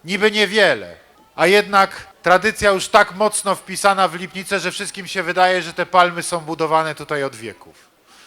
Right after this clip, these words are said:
Że to przecież zawsze tutaj tak było, że palmy są w Lipnicy.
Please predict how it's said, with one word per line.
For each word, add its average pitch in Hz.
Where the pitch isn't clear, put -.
Że 160
to 170
przecież 180
zawsze 196
tutaj 196
tak 156
było, 180
że 147
palmy 170
są 143
w 131
Lipnicy. 143